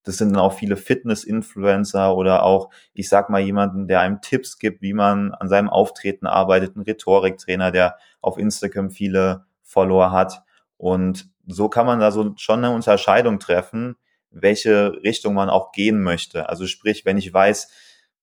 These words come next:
wenn ich was erzähle, dann versteht, verstehen die Leute nur Bahnhof, dann ist der Erklärertyp für mich nicht geeignet. Wenn niemand über meine Witze lacht, dann bin ich auch nicht gut als Unterhalter.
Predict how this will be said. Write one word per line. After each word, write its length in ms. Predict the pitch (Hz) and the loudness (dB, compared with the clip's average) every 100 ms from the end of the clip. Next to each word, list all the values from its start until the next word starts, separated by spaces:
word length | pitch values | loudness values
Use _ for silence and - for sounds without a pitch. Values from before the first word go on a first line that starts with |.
| _ _ _ _ _ _ _ | _ _ _ _ _ _ _
wenn 140 | 98 107 | -4 -4
ich 160 | 110 | 2
was 140 | 120 113 | 2 4
erzähle, 500 | 101 - 123 127 110 | 0 0 -2 2 2
dann 140 | 104 | 2
versteht, 580 | 113 104 113 113 113 - | -2 -4 -4 -6 -6 -8
verstehen 300 | 101 - 113 | -8 -6 -6
die 80 | 107 | 2
Leute 300 | 101 107 110 | 2 2 -2
nur 160 | 104 | 0
Bahnhof, 500 | 98 113 117 104 110 | 2 4 2 0 0
dann 140 | - 95 | -2 -8
ist 140 | 95 | -4
der 100 | 104 | 2
Erklärertyp 640 | 101 - 98 110 110 - 104 | 2 0 2 2 2 0 -10
für 100 | 101 | -8
mich 180 | 98 95 | -10 -8
nicht 220 | 107 - | -10 -4
geeignet. 480 | 90 87 87 90 85 | 0 0 -2 -6 -8
Wenn 320 | 92 98 104 | -4 -2 -2
niemand 300 | 101 117 110 | -2 0 0
über 100 | 107 | 0
meine 280 | 101 98 98 | 0 0 0
Witze 280 | 120 - 107 | -4 -4 0
lacht, 300 | 95 101 - | 4 2 2
dann 120 | 95 | -8
bin 120 | 98 | -6
ich 120 | 107 107 | -4 -4
auch 140 | 98 | -4
nicht 160 | 101 - | -6 -10
gut 140 | 104 | -4
als 160 | 95 - | -4 -2
Unterhalter. 720 | 95 90 92 110 - 95 | -2 0 0 -2 -2 -4